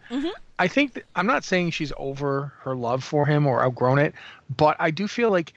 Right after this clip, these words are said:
Speaker 2: for her, the fact that he remembered, like, there's that bit where you give her, her the memento and she's like, "He did remember." That means he died himself. Bringing people back from death tends to leave them not themselves.
Speaker 1: Yeah.
Speaker 2: It's necromancy. Necromancy does not work out.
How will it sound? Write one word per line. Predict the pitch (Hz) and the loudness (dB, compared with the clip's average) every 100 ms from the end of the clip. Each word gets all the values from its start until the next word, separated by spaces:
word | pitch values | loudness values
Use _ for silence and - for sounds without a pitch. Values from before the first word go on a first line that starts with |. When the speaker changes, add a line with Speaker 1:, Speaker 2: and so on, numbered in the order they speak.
| _ | _
Speaker 2:
for | - - 156 | -8 -2 -2
her, | - 165 180 202 - _ _ _ - | 2 4 4 2 -4 _ _ _ -8
the | |
fact | 165 175 180 - | -2 0 0 -2
that | 165 | -6
he | 170 | -6
remembered, | 165 147 135 147 156 156 151 - | -6 -4 -4 -2 -2 -2 -8 -12
like, | 135 | -6
there's | 151 143 | -4 -2
that | 135 | 0
bit | 151 139 | 0 -2
where | 147 | -4
you | |
give | 131 139 | -4 -4
her, | 127 135 - | -4 -8 -8
her | 160 135 139 | -8 -2 0
the | 131 | 2
memento | 131 127 127 139 127 | 2 2 2 2 2
and | 131 | 0
she's | 143 | -4
like, | 151 | -4
"He | 190 | -4
did | 170 247 | 0 2
remember." | 196 160 143 123 117 - - _ _ | 2 2 0 -2 -6 -12 -20 _ _
That | 160 202 | -2 0
means | 254 269 | 0 -2
he | 185 | -4
died | 147 156 165 160 139 _ | -2 2 2 0 -4 _
himself. | 151 135 - 147 120 - - _ _ | -12 -10 -10 -10 -10 -14 -20 _ _
Bringing | 185 247 320 | -4 0 2
people | 277 240 | 2 2
back | 170 175 185 | 2 2 2
from | - 156 | -2 -4
death | 143 143 131 - _ | -2 -2 -4 -12 _
tends | - 165 170 | -10 -8 -8
to | - | -10
leave | 156 160 143 | -8 -6 -4
them | 139 131 | -4 -4
not | 127 127 127 | -2 -4 -4
themselves. | - 123 - 107 - 131 - - - _ - - | -8 -10 -8 -8 -10 -12 -16 -18 -20 _ -20 -8
Speaker 1:
Yeah. | 220 | -2
Speaker 2:
It's | 160 160 | 0 2
necromancy. | 156 - 131 123 123 120 120 | 0 -2 -8 -10 -12 -12 -8
Necromancy | 135 - 151 156 156 143 | -6 -4 -4 -4 -4 -2
does | 139 135 | -2 0
not | 139 131 | 0 0
work | 135 135 - | -4 -6 0
out. | 131 123 | 0 0